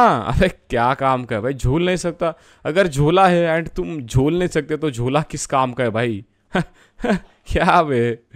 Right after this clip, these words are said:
अबे चोर, चोर बहुत दिनों बाद आए भाई। डंडा कहाँ पे, डंडा कहाँ पे, डंडा कहाँ पे भाई? चल रुक, रुक, रुक, तेरी तो ऐसी की तैसी। यस। <laughs> हाँ, मेरा शेल्फ, शेल्फ नहीं, ये कुछ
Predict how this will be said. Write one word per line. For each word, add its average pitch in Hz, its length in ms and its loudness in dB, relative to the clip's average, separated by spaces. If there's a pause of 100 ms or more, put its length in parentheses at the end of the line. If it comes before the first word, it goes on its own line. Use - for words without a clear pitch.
(360)
अबे 262 260 4
चोर, 226 600 8
चोर 214 360 4
बहुत 190 280 4
दिनों 214 300 0
बाद 190 300 6
आए 190 220 6
भाई। 170 560 4 (100)
डंडा 139 380 2
कहाँ 135 200 2
पे, 117 140 -6
डंडा 160 460 -2
कहाँ 160 280 2
पे, 123 240 -2 (680)
डंडा 220 540 4
कहाँ 196 220 6
पे 180 220 2
भाई? 123 240 2
चल 127 220 -4
रुक, 120 280 -8
रुक, 117 160 -10
रुक, 113 140 -10
तेरी 123 340 -6
तो 135 220 -4
ऐसी 127 280 -4
की 131 80 -6
तैसी। 127 560 -6 (480)
यस। - 640 -4
<laughs> - 920 -8
हाँ, 220 180 2
मेरा 233 220 4
शेल्फ, 202 520 0 (400)
शेल्फ 190 400 2
नहीं, 151 160 0
ये 170 80 0
कुछ - 280 -8